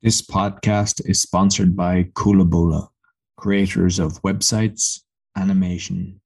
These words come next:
and digital art. To get a ten percent discount, go to kula bula dot com and put in the discount code awakening. Welcome to our joint venture with Mind Wars and the Awakening podcast. You can find Chris on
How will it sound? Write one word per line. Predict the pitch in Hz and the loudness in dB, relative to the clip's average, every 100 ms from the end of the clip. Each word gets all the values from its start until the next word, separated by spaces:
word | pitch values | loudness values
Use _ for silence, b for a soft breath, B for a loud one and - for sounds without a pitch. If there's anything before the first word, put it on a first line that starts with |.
| - | -16
and | 92 | -12
digital | 98 98 101 82 82 | -8 -6 -6 -8 -8
art. | - - _ - _ _ _ _ _ _ | -10 -14 _ -20 _ _ _ _ _ _
To | 101 | -6
get | 104 98 | -4 -4
a | |
ten | 95 120 113 | -2 0 0
percent | 104 - 92 92 | -2 -4 -4 -4
discount, | 101 - 98 95 - | -6 -4 -2 -4 -6
go | - 87 | -8 -8
to | 90 | -8
kula | - 107 104 95 | -4 0 2 2
bula | 101 95 | 4 4
dot | 92 90 90 | 2 -2 -4
com | - 101 104 101 98 _ _ - | -4 -2 0 -2 -6 _ _ -14
and | 85 | -8
put | 107 101 | -4 0
in | 95 | 0
the | 95 | 0
discount | 95 95 92 90 92 | -4 -6 -4 -6 -6
code | - 92 90 92 _ _ _ _ - | -8 -6 -6 -10 _ _ _ _ -8
awakening. | 90 87 78 - - - _ _ _ _ _ _ | -6 -6 -8 -14 -20 -20 _ _ _ _ _ _
Welcome | 101 107 104 104 | -18 -18 -18 -20
to | 107 | -18
our | 107 | -18
joint | 104 110 107 | -16 -16 -16
venture | 120 113 - 113 113 | -14 -16 -16 -16 -16
with | 104 98 98 | -16 -16 -16
Mind | 107 113 107 | -14 -14 -14
Wars | 110 110 110 | -14 -14 -14
and | 107 | -16
the | |
Awakening | 98 101 107 101 98 | -16 -16 -16 -16 -14
podcast. | 117 117 123 113 110 | -14 -14 -14 -14 -16
You | - - | -20 -20
can | 90 | -20
find | 95 90 92 | -20 -20 -20
Chris | 104 - | -20 -20
on | 101 98 95 | -18 -18 -18